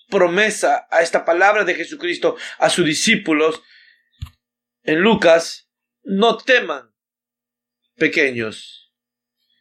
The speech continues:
Es lo que nos dice a nosotros, "No temas,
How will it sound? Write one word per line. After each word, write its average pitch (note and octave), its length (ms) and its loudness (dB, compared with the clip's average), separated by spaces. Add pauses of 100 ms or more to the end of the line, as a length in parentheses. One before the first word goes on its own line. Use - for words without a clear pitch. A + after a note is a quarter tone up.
Es - 100 -2
lo F#3+ 120 2
que F3 100 0
nos E3+ 100 2
dice F3+ 220 2
a E3 40 4
nosotros, D3 720 0 (400)
"No F#3+ 260 2
temas, D#3+ 680 -2